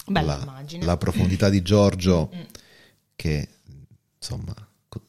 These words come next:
Speaker 2: contraddistingue sempre le sue parole.
Speaker 1: Sì.
Speaker 2: E quindi è un po' ritrovare se stessi.
Speaker 1: Sì,
Speaker 2: Qui si ritrova se
Speaker 1: fondamentalmente
Speaker 2: stesso.
Speaker 1: sì.
Speaker 2: Giorgio qualcosa mi dice cosa tu abbia votato nei precedenti sondaggi,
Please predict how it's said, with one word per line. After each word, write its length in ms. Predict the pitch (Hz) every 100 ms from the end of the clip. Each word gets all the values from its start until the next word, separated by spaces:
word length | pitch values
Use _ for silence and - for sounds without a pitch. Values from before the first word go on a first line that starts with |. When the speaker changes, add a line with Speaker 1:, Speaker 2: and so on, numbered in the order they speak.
| _
Speaker 2:
contraddistingue 840 | - 73 - 76 - - 87 73 71
sempre 320 | 80 71 -
le 40 | 76
sue 120 | 92
parole. 540 | 101 90 67 64 - _ _ _ _ _ _ _ _
Speaker 1:
Sì. 260 | - - - _ _ _
Speaker 2:
E 800 | - 71 71 69 69 69 69 67 64 62 - - - _ -
quindi 220 | 117 117 107
è 40 |
un 140 | 104
po' 200 | 98 113
ritrovare 420 | 110 110 110 104 98
se 120 | 92
stessi. 540 | - - - - -
Speaker 1:
Sì, 160 | - 175
Speaker 2:
Qui 220 | 190 190
si 160 | 190 190
ritrova 400 | 190 208 - 92
se 100 | 104
Speaker 1:
fondamentalmente 400 | - 107 101 98
Speaker 2:
stesso. 180 | - 90
Speaker 1:
sì. 60 |
Speaker 2:
Giorgio 500 | 82 101 85 95 92
qualcosa 420 | 92 95 110 101 101
mi 120 | 101
dice 220 | 104 107
cosa 220 | 101 95
tu 80 | 107
abbia 220 | 98 101
votato 420 | 98 98 107 -
nei 160 | 120 120
precedenti 560 | 120 113 120 113 107 113
sondaggi, 640 | 113 110 113 113 117 -